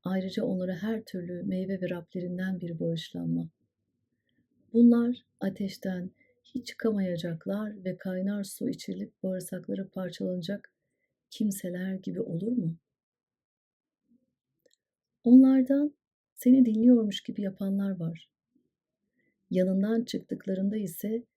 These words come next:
kendilerine bilgi verilmiş olanlara, "O demin ne söyleyip duruyordu?" derler.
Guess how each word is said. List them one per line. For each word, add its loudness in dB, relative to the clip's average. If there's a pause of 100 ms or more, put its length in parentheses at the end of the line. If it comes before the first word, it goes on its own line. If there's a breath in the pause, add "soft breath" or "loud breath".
(220)
kendilerine -2
bilgi -6
verilmiş -6
olanlara, -4 (1040)
"O 2
demin 8
ne 8
söyleyip 0
duruyordu?" -4
derler. -2